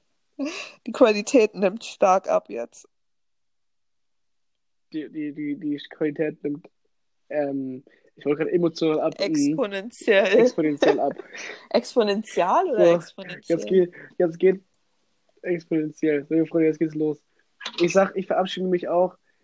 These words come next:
Speaker 2: Es war trotzdem eine schöne Folge mit dir, trotz, trotz allen Strapazen.
Speaker 1: Ich, ich geb das Gleiche
Speaker 2: Äh,
Speaker 1: zurück.
Speaker 2: wie gesagt, wir sehen uns,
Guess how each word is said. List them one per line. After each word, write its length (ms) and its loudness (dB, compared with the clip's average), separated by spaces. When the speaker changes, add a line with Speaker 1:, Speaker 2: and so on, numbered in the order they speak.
Speaker 2:
Es 120 -8
war 100 6
trotzdem 340 2
eine 80 2
schöne 220 2
Folge 280 0
mit 180 -2
dir, 300 0
trotz, 380 -8
trotz 220 -8
allen 220 -6
Strapazen. 640 -4
Speaker 1:
Ich, 200 -4
ich 140 -12
geb 180 0
das 220 2
Gleiche 260 2
Speaker 2:
Äh, 120 4
Speaker 1:
zurück. 340 -6
Speaker 2:
wie 140 0
gesagt, 340 2
wir 140 0
sehen 100 2
uns, 240 -10